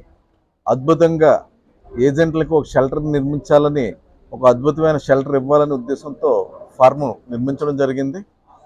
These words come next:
ఇందులో ఏజెంట్ మిత్రులకి every month కష్టపడి ఉన్న, కంపెనీని నమ్ముకుని ఉన్న ఏజెంట్ మిత్రులకి ప్రొవిజన్ కిట్, అంటే ఆహారం, సరిపడే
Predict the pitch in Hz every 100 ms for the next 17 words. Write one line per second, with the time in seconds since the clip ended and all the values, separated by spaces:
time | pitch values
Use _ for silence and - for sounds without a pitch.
0 | _ - 139 156 147 101 - - _ -
1 | _ _ _ - 131 147 156 147 147 151
2 | 147 - 147 101 - _ - 113 143 165
3 | 156 156 147 151 123 - 160 156 156 143
4 | 131 147 131 95 - _ _ _ 127 147
5 | 160 175 170 151 143 147 160 151 143 135
6 | 147 143 143 147 143 - 160 110 - _
7 | _ _ 127 143 156 160 - 143 - _
8 | _ _ _ _ - 120 160 135 110 131
9 | 147 170 170 165 123 - 143 156 160 165